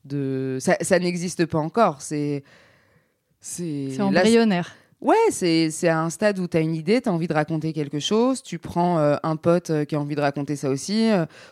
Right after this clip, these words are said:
Speaker 1: au lieu de dire que c'est ton pote, tu dis que c'est ton co-scénariste et, <laughs> et oui, ben non, mais à force de... tu sais, c'est à force de faire semblant, parfois ça marche. Donc tu vois, tu donnes corps à tout ça et,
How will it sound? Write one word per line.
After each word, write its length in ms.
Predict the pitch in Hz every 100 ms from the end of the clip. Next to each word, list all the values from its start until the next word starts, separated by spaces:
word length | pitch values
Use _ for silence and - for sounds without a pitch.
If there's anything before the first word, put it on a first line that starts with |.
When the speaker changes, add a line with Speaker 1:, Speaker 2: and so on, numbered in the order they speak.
| -
Speaker 1:
au 80 | 170
lieu 120 | 165
de 60 |
dire 180 | 147 156
que 60 | 160
c'est 160 | -
ton 160 | - 160
pote, 160 | 170 170
tu 140 | 151
dis 80 | 151
que 60 | -
c'est 80 |
ton 160 | 147 143
co-scénariste 640 | 147 147 143 147 226 -
et, 180 | 165 147 165 - - 240
<laughs> 360 | - - - -
et 160 | 247 277
oui, 160 | 339
ben 160 | 285 269
non, 140 | 311
mais 80 | 311
à 80 | 262
force 220 | 254 240
de... 80 | -
tu 200 | - 254
sais, 160 | 247 302
c'est 120 | 226
à 100 | 214
force 180 | 247 220
de 100 | 226
faire 200 | 208 -
semblant, 400 | 180 175 226 226
parfois 260 | 175 196
ça 160 | - 214
marche. 220 | 262 226
Donc 140 | 175
tu 80 | -
vois, 80 | 208
tu 100 | -
donnes 200 | 175 170
corps 320 | 180 - 208 180
à 80 |
tout 140 | - 170
ça 340 | - 220 226
et, 140 | 175